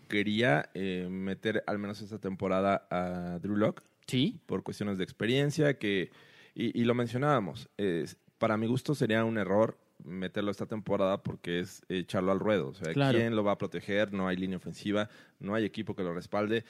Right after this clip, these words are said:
Speaker 1: Eh, wide receiver solo tienes a uno. Eh, los tight ends no los sabes usar. Entonces,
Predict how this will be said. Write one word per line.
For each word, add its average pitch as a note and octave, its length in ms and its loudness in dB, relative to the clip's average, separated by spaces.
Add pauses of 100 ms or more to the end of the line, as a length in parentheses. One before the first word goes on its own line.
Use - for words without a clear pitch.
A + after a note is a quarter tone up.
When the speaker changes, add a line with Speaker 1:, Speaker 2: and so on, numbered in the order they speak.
(240)
Speaker 1:
Eh, G#2+ 240 4
wide G#2+ 160 6
receiver G2+ 320 -2
solo G2+ 240 0
tienes G2 340 -2
a F2 100 4
uno. G2 420 2 (460)
Eh, F2+ 720 0
los F#2 260 -2
tight G#2+ 200 4
ends G2+ 160 0
no G2+ 80 0
los F#2+ 140 -2
sabes F#2+ 200 0
usar. G2+ 320 0 (320)
Entonces, B2+ 560 0